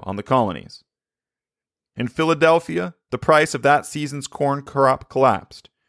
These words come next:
What could not be shipped was dumped into the gutters. In Virginia and Maryland, tobacco crops remained locked in warehouses.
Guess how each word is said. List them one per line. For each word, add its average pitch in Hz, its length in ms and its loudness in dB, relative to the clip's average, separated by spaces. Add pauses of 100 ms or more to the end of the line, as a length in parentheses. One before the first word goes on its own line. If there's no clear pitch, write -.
(420)
What 135 180 2
could 160 140 -2
not 165 200 2
be 139 120 0
shipped 175 340 -2
was 160 180 -6
dumped 143 360 0
into 139 140 -6
the 143 100 -6
gutters. 117 560 -2 (300)
In 117 80 -4
Virginia 147 400 0
and 135 140 -2
Maryland, 156 400 0
tobacco 143 420 2
crops 151 400 0
remained 131 300 -4
locked 135 300 2
in 143 100 -10
warehouses. 127 720 -2